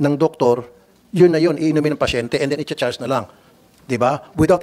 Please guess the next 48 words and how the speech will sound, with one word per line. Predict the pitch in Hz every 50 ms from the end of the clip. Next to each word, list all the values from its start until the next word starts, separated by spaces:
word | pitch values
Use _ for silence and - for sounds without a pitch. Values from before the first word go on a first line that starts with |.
| -
asking | 180 175 165 - 180 175
the | 165 -
patient | - 156 147 - 160 135 -
first | - 127 120 - -
na | 135 127 120 117
ang | - - 127 127
ibibigay | 123 135 131 147 143 151
namin | 147 151 156 156
sa | - 190
iyo | 147 139 135 139 -
ay | 127 120
branded. | 127 123 117 110 110 110 143 135 107 - - _ -
Okay | - 120 - 127
ba | 117 120
sa | - 143
iyo? | 180 180 -
Or | 147 139 -
ang | 135 127
bibigay | 135 135 151 151
namin | 151 156 151 -
sa | 160
iyo | 147 123
is | 147
generic. | 117 113 107 110 139 127 - - - - - - - _ _
More | - 135 123
often | 135 156 - - 170 156
than | 151 185 160 131
not, | 127 - -
wala | 127 127 127
nang | 127 135 131
question-question. | - - 107 - - - 113 - 120 98 - - 147 123 107 - - - - - -
So | - - 127
kaya | - 147 160
nga, | 160 147
tulad | - - - - 151 151
nitong | 143 156 170 170 -
sinabi | 165 151 156 156 170
ko, | 160 156 -
Tramadol, | - 139 135 156 147 143 139 -
ang | 135 135
laki | 139 143 - 151 151
ng | 143
difference. | 139 143 127 - - 160 160 120 107 - - - _ _ _ _ _ _ _ _ _ _ _ _ -
Although | 160 147 135 139 156 143 143
siguro, | - - 139 147 226 214 185 175 185 180 -
i-charge | 175 - 151 - - 151 143 -
ito | 160 -
sa | 160 - 156